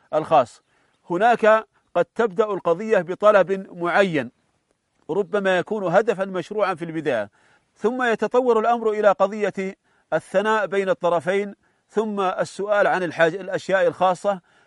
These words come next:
ثم تتطور هذه العلاقة إلى ما لا تحمد عقباه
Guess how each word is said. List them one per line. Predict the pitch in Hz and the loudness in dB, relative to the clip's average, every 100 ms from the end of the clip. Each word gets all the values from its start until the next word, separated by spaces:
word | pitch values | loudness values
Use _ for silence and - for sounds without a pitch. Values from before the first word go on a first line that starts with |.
| _ | _
ثم | 196 202 175 | -8 -6 -6
تتطور | 170 170 180 190 185 165 | -4 -6 -4 -2 -2 -2
هذه | 175 170 | -2 -2
العلاقة | 156 151 175 160 165 170 | -2 -2 0 0 -2 -8
إلى | 180 165 156 | -6 -2 0
ما | 160 | 0
لا | 160 | -2
تحمد | 147 165 170 147 | -2 -8 -8 -6
عقباه | 147 165 151 202 214 | -6 -6 -2 0 -2